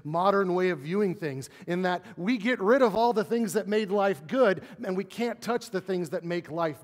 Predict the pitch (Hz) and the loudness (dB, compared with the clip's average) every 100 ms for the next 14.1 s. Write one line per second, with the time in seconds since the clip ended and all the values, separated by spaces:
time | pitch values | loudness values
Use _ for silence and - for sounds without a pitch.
0 | 113 156 147 123 117 101 _ _ _ _ | -12 -10 -10 -12 -16 -20 _ _ _ _
1 | _ _ _ _ _ _ _ _ _ _ | _ _ _ _ _ _ _ _ _ _
2 | _ _ _ _ - _ _ 180 196 - | _ _ _ _ -20 _ _ -8 -8 -8
3 | 156 110 104 _ _ _ _ _ _ _ | -10 -12 -16 _ _ _ _ _ _ _
4 | _ _ - 143 - - - - - 190 | _ _ -14 -12 -14 -18 -20 -20 -12 -10
5 | 170 135 - 139 110 127 156 - - _ | -8 -10 -8 -12 -10 -6 -6 -6 -18 _
6 | _ - 147 117 104 123 120 113 117 - | _ -14 -12 -12 -14 -16 -16 -14 -16 -18
7 | 101 92 _ _ _ _ _ _ _ _ | -20 -20 _ _ _ _ _ _ _ _
8 | _ _ _ 151 135 180 185 180 160 175 | _ _ _ -8 -2 -2 -2 -4 -4 -4
9 | - 147 127 - - 156 151 156 170 - | -6 -6 -8 -10 -8 -4 -2 0 0 0
10 | 175 185 190 226 226 175 156 170 - - | -2 0 2 2 2 -2 -4 -8 -16 -14
11 | 147 170 165 160 185 196 175 151 170 151 | -6 -2 -2 -4 -4 -2 -2 -2 -2 -2
12 | 120 147 147 160 160 139 160 147 131 156 | -4 -10 -8 -6 -6 -6 -6 -6 -6 -6
13 | 147 147 123 117 - - 143 170 196 165 | -6 -8 -12 -14 -18 -8 -2 -2 -2 -6